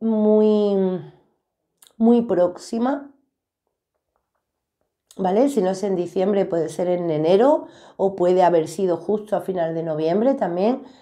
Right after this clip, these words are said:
Es una fecha así muy, muy próxima que tú vas a reconocer.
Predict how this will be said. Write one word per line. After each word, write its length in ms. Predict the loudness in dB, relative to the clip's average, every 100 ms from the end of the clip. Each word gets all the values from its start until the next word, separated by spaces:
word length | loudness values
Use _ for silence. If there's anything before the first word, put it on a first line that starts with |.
| _
Es 100 | -6
una 200 | -4 -2
fecha 440 | -2 -6 2 2
así 560 | 2 -4 -10 -4 -4 -6 -18 _ _ _
muy, 1040 | -6 2 4 6 4 2 0 0 -4 -6 -10 _ _ _ _ _
muy 320 | 2 4 4 2
próxima 1120 | 2 4 4 2 -8 -6 0 2 0 -2 -18 _
que 460 | -2 0 0 -2 -2
tú 140 | 2
vas 300 | 2 2 0
a 60 | -4
reconocer. 880 | -4 -6 -6 -6 -10 -8 -8 -8